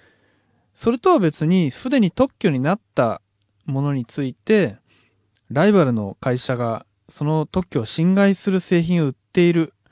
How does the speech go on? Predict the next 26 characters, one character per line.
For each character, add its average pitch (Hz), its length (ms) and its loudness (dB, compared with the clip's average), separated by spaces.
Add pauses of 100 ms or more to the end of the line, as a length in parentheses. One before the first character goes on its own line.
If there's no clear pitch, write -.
(580)
そ - 160 -4
う 233 60 2
い - 20 -2
う - 40 -2
時 233 260 -4
に 240 320 2 (180)
裁 151 260 -2
判 156 140 2
所 170 120 -2
に 151 80 0
訴 147 340 -2
え 156 80 0
て、 226 220 2
相 151 180 2
手 160 160 0
の 185 360 2 (200)
特 - 160 -8 (100)
許 123 380 -4 (200)
侵 143 260 -4
害 117 240 -2
を 185 140 2
や 131 120 -2
め 139 120 -2
さ 160 140 -2
せ 156 180 -4
て、 214 400 -2